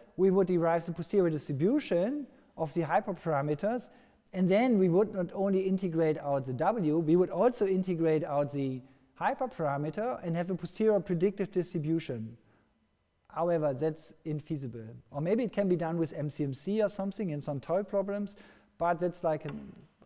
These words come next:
it's unclear to me how to do it in practice. But it's a good point. So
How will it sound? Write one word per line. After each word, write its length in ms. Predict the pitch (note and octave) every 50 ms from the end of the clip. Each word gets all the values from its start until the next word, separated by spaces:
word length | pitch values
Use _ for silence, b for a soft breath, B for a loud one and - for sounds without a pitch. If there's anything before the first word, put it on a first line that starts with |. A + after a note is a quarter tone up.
| - _ - -
it's 160 | D#3 - -
unclear 300 | - C#3 C#3 - D3+ C#3+ C3+
to 100 | - C#3
me 140 | C3+ C3
how 140 | B2+ B2+ C3
to 100 | A#2+ B2+
do 140 | A#2+ B2 A#2+
it 100 | A2+ -
in 100 | A#2 A2
practice. 420 | - A#2+ G#2+ - - A2 G#2 - b b b b b b -
But 100 | E3 F#3+
it's 160 | G#3+ G3+ A#3
a 20 | G#3
good 200 | G#3+ A#3 G#3+ -
point. 320 | - G3 E3+ D3 B2+ A2 B B B B B B
So 400 | - - G3+ G3 F#3+ F3+ F#3